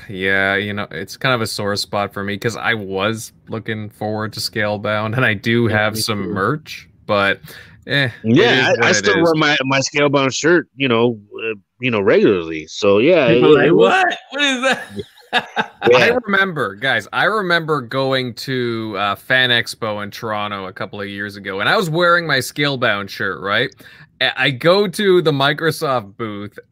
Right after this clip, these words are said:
Speaker 1: and a couple of the guys running, <sighs> I think it was the, uh, Forza seven booth, they're like, "What are you wearing that shirt here?" <laughs> You know,
Speaker 2: That's
Speaker 1: what,
Speaker 2: funny.
Speaker 1: what, it was like a sore spot. I mean, the guys were just kidding around, you know, they could tell I was,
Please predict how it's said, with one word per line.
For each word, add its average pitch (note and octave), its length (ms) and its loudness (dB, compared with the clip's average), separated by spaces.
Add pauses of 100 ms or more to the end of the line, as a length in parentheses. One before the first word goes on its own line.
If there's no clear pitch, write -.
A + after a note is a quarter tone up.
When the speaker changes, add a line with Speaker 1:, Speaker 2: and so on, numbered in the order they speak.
Speaker 1:
and A#2+ 340 0
a A#2 80 -6
couple D#3+ 320 -6
of C#3+ 60 -6
the C3+ 100 -4
guys B2+ 460 -2
running, A#2 640 -6 (160)
<sighs> - 200 -18
I A2+ 80 -12
think B2+ 200 -8
it B2+ 40 -8
was A#2+ 220 -6
the, G#2+ 260 -4
uh, F#2 220 0 (140)
Forza A2+ 500 -2
seven A#2 640 -4
booth, C3+ 280 -4 (360)
they're C3+ 180 2
like, B2+ 380 0 (320)
"What A#3 120 4
are A3+ 80 4
you G#3 200 4
wearing E3 380 4
that C#3+ 220 2
shirt D3 380 -2
here?" B2 440 0
<laughs> - 320 -12
You E3+ 120 2
know, D3 180 0
Speaker 2:
That's C#3+ 200 -2
Speaker 1:
what, C3+ 160 -12
Speaker 2:
funny. A#2 260 -8
Speaker 1:
what, D3 180 -2 (760)
it C3 60 -10
was C3 100 -10
like D#3 120 -6
a D3+ 80 -4
sore C3 420 -4
spot. A2 360 -2
I - 20 0
mean, C3+ 120 0
the E3 80 0
guys F#3 180 2
were E3+ 80 0
just D3+ 220 -2
kidding C3+ 280 -2
around, G#2+ 520 0
you G#2+ 80 -4
know, G2+ 240 -4
they G2+ 120 -4
could G2 140 -10
tell G#2 180 -4
I F#2+ 140 -6
was, F2+ 200 -14